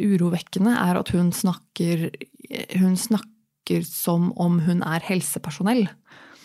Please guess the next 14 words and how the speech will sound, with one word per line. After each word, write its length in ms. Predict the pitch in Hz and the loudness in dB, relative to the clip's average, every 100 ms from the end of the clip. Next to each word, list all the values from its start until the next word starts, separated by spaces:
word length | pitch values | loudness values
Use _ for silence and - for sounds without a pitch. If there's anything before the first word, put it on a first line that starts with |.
| - - - _ | -20 -20 -20 _
Og 100 | - | -4
det 80 | 190 - | -2 -2
er 240 | 160 156 | -2 2
hun 140 | 175 208 | 2 2
jo 20 | |
ikke. 400 | 262 - - 247 - - _ | -2 -8 -2 -2 -2 -18 _
Ehm, 480 | 196 190 190 190 185 165 | -2 2 2 2 2 2
hun 160 | 190 208 | 2 2
snakker, 540 | 226 214 - 190 190 | 0 -2 -2 -2 -2
altså 180 | 185 196 | 0 2
hun 180 | 185 202 | 2 2
er, 280 | 175 175 180 - - | 2 2 0 -6 -10
eh, 300 | - - - | -8 -8 -6
sexolog. 800 | - 185 - 202 180 196 269 247 | -6 -4 -2 2 2 4 4 2